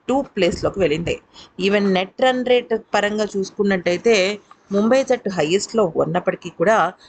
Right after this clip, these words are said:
పంజాబ్ జట్టు మాత్రం పాయింట్ల పరంగా చూసుకున్నట్టయితే, ఆ, టాప్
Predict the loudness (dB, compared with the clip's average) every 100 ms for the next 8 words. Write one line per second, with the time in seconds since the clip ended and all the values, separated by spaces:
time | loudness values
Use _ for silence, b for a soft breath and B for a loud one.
0 | _ -2 -2 2 0 2 -2 -2 -2 -2
1 | 0 -2 -2 0 2 0 -2 -4 0 0
2 | 0 -4 -6 -8 -8 -6 -4 -6 -2 -2
3 | -2 -6 B B -2 0 0 -4 -2 -2
4 | -2